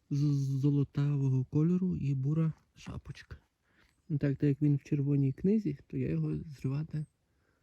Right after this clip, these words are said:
не буду, хай собі росте. От, але чи то він, чи то не він,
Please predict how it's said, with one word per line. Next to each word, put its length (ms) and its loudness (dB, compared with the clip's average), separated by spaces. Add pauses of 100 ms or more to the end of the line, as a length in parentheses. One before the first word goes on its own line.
(140)
не 120 -6
буду, 320 -12
хай 240 -8
собі 400 -8 (220)
росте. 440 -10 (1900)
От, 360 -10
але 300 -6 (1120)
чи 140 -4
то 200 0
він, 220 4
чи 160 -6
то 120 2
не 160 2
він, 220 4